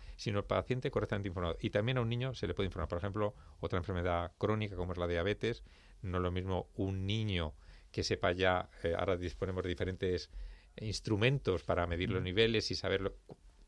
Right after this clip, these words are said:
Speaker 1: no es lo mismo un niño educado que un niño no educado. Entonces, a su nivel, no es lo mismo un niño de seis años que un niño de catorce, pero hay que educarles también.
Speaker 2: Ujú.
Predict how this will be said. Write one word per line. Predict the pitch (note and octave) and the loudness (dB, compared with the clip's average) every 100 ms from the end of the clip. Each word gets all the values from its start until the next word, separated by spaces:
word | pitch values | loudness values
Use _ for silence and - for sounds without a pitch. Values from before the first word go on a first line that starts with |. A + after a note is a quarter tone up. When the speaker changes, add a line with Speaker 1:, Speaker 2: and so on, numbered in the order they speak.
| - | -10
Speaker 1:
no | F#2+ G2 | -2 -2
es | |
lo | |
mismo | F#2+ F2+ | 0 -2
un | |
niño | F#2 F2 F2+ | -2 -4 -2
educado | G#2+ E2+ G2+ B2+ D#3+ F3+ - - | 0 0 2 2 2 -6 -16 -12
que | - | -4
un | F2+ | 0
niño | F#2 F2+ | 0 0
no | F2+ | -2
educado. | E2 F2 | -2 -4
Entonces, | E2 F2 D#2+ - - - | -2 -4 -4 -10 -12 -4
a | F2 | -2
su | F#2 | 0
nivel, | E2+ F#2 A#2 G#2 | 2 4 4 2
no | F2 | -4
es | |
lo | F2+ | -2
mismo | F2+ | -4
un | F2+ | -2
niño | F#2 E2+ | 0 0
de | E2 | 0
seis | - F2+ - | -2 -2 0
años | G2+ F2 D#2 - - - - | 0 -2 -6 -14 -14 -14 -6
que | |
un | F2+ | -2
niño | F2+ E2+ | 0 0
de | E2+ | 2
catorce, | G2 A#2 A2 A#2 C3 - - - | 2 2 2 -2 -4 -10 -20 -10
pero | - E2 | 0 2
hay | E2 | 4
que | F2+ | 0
educarles | E2 E2 E2 | 0 -2 -2
también. | - D#2+ D2+ - - - - - - | -6 -8 -10 -14 -20 -20 -20 -20 -12
Speaker 2:
Ujú. | G2+ F2+ C#3 G#2 B2 - | -12 -10 -10 -8 -2 -2